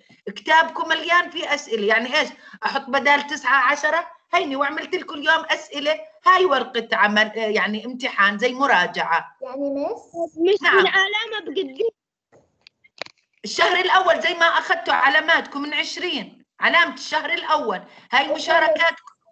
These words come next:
Speaker 1: لت-، بلاش نضيع الحصة، خ-، مشان نلحق نحلهم
Speaker 2: آه، مس،
Speaker 1: كلهم.
Speaker 2: بس سريع. يعني
Speaker 1: يلا.
Speaker 2: آخر درس م-، آخر درس مقارنة الكسور وترتيبها؟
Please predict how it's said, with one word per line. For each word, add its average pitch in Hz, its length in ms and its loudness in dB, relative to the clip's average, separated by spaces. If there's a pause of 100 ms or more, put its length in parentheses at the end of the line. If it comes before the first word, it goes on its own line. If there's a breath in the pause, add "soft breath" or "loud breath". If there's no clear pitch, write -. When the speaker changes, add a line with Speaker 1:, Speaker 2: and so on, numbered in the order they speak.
(380)
Speaker 1:
لت-، 277 500 -2
بلاش 320 300 0
نضيع 330 300 2
الحصة، 330 360 0
خ-، 320 100 -4
مشان 294 500 -4
نلحق 294 280 -8
نحلهم 311 640 -10
Speaker 2:
آه، 440 80 0
مس، 427 100 0
Speaker 1:
كلهم. 285 200 -4
Speaker 2:
بس 415 140 0 (100)
سريع. 381 520 -4 (300)
يعني 330 320 -2
Speaker 1:
يلا. 262 120 4
Speaker 2:
آخر - 200 -4
درس 415 540 -4
م-، 359 200 -8 (420)
آخر 359 460 -4
درس 392 240 -4
مقارنة 359 600 0
الكسور 359 380 -8
وترتيبها؟ 339 960 2